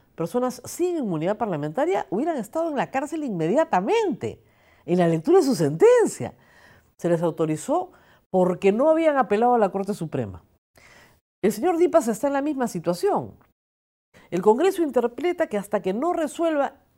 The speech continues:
por la vía de la casación y en última instancia la Corte Suprema, no hay sentencia firme,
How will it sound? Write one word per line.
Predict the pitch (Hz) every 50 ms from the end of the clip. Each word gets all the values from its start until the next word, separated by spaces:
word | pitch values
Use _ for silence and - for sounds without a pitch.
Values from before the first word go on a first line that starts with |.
| _ _ -
por | 180 175 175 170 175
la | 170 165 170
vía | 202 277 339 349
de | 330 302
la | 247 190 165 -
casación | - 139 131 - 143 131 - 233 269 285 285 247
y | 208
en | 185 190 226
última | 269 262 240 285 254 202
instancia | 175 170 - 247 247 254 254 240
la | 180 165
Corte | 196 214 214 233
Suprema, | 233 202 196 170 208 226 254 294 277 - - - - - _
no | - 185 208 220
hay | 220 226
sentencia | 226 214 180 165 156 190 196 190 190 - 147
firme, | - - 196 160 131 117 101